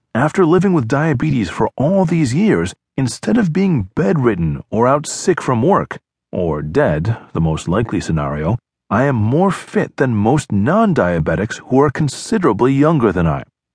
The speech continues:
I regularly work twelve-hour days, travel, sail, and pursue a vigorous exercise routine. I am not special in this regard.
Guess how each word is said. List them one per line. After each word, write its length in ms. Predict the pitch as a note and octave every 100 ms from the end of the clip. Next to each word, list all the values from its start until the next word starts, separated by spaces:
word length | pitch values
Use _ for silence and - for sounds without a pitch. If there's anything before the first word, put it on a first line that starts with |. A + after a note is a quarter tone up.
| _ _ -
I 140 | C#3+
regularly 760 | C#3 A#2+ D#3 F3+ D3+ G#2+ F#2+ F2
work 360 | F#2+ G#2+ -
twelve-hour 760 | - - C#3 E3+ D#3 C3+ B2+ A2
days, 440 | A2+ G#2 D2+ - - _
travel, 640 | - - F3 F3+ C#3+ - - _ _ -
sail, 580 | - - A3 F3+ D2 - _
and 160 | - A#2
pursue 460 | A#2 G#2+ - E3+ E3+
a 120 | C#3
vigorous 600 | C3 B2+ A3 D3+ A2+ A2+
exercise 640 | D#3+ E3 - G#2 G#2 F2
routine. 380 | G2 - F#2 - _ _ _ _ _ _ _ _ _ _
I 240 | A#2 D3+
am 320 | E3+ G2+ F2 G2
not 280 | B2 C#3+
special 520 | - - E3 D3 G2+ F#2+
in 60 |
this 180 | G2+ -
regard. 460 | F2+ G#2 G2+ C#2